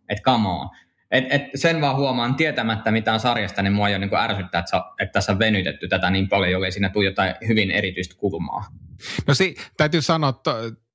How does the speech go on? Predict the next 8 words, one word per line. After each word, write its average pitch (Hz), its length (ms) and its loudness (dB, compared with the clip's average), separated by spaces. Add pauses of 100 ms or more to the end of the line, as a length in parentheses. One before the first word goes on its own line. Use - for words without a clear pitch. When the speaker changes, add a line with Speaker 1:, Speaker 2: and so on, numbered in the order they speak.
(320)
Speaker 2:
ymmärrän 151 460 2
hyvin, 147 260 2
että 117 140 0
toi 117 240 2
voi 113 220 2
ärsyttää, 113 720 -2
mutta 104 320 -2
tossa, 120 380 0